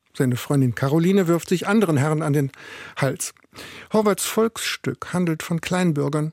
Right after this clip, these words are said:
in der Wirtschaftskrise. Trostlos auf dem Rummelplatz, kurz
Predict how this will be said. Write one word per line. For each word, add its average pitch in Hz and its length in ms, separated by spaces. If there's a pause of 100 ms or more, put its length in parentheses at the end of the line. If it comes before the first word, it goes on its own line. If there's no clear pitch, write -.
(160)
in 175 80
der 185 100
Wirtschaftskrise. 139 800 (460)
Trostlos 156 580
auf 127 160
dem 160 200
Rummelplatz, 135 680 (280)
kurz - 380